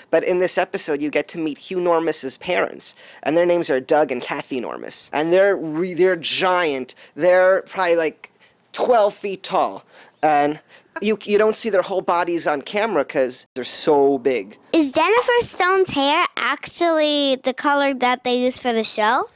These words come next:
Speaker 1: Well, it, it is her real hair, but in real life, she doesn't wear as many flashy costumes, and she does, her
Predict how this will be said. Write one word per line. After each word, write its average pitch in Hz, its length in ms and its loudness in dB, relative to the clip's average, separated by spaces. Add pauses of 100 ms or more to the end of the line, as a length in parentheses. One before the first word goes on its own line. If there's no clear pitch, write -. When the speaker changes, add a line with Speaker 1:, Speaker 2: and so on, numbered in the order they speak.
(160)
Speaker 1:
Well, 190 180 2
it, 220 220 2
it 180 160 2
is 233 200 4
her 214 160 2
real 180 220 4
hair, 165 260 2
but 143 140 2
in 151 140 0
real 190 200 4
life, 156 220 2
she - 180 -2
doesn't 147 360 0 (220)
wear 147 280 4
as 135 220 0
many 151 280 -2 (280)
flashy 165 560 -2
costumes, 127 680 -2
and 127 220 0 (220)
she 175 120 -4
does, 185 320 0
her 147 220 0